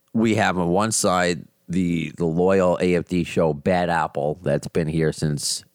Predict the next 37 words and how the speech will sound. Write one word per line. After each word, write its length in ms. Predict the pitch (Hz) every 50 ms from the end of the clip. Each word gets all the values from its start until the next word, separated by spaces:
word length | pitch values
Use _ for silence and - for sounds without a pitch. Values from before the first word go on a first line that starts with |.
| _ _ _ -
episode 460 | 87 - - - - - - - 73
one, 500 | 69 64 76 78 71 65 62 64 62 - -
which 360 | - 65 65 - - - - - - 50
I 260 | 50 55 71 71 71 69 69 -
am 260 | - 73 76 69 67 62
always 280 | - 90 95 95 90 82
baffled 520 | - - 95 87 87 85 - 85 82 71
by 240 | 76 82 80 80 80
and 280 | 78 73 67 67 65 - - -
eternally 400 | - - - 156 165 156 117 92
grateful 420 | 80 - 80 76 73 - - 69 -
for. 380 | - - - 60 58 62 - - _ _ _ _ _ _ _ _ _ _
But 120 | - 123 135
new 140 | 165 190 170
listeners 420 | 151 139 - - 110 92 87 80 -
all 220 | - 90 85 78
the 80 | 65 64
time, 240 | - 71 71 69 -
so 160 | - - 80
forgive 420 | 78 101 98 92 123 190 196 170
me 340 | 131 104 90 78 71 67 - _ _ _ - - - - _ _ -
if 80 | - -
I 80 | 85
repeat 400 | 80 78 71 - - 90 82 -
myself 500 | 78 69 65 - - - 67 65 65 -
with 160 | - 58 - -
this, 220 | 64 58 64 -
but 220 | - - 78 73 -
the 80 | -
conversation 560 | - 139 151 143 135 117 135 131 120 - 123
always 280 | 117 147 160 160 151 120
continues 540 | - 139 120 - - 151 143 120 110 95 -
in 200 | - 120 120 123
between 320 | 123 101 - 113 113 110
the 40 | 101
broadcasts. 720 | 87 104 107 104 107 104 87 - 85 82 82 - - -
So 340 | - - 101 95 92 -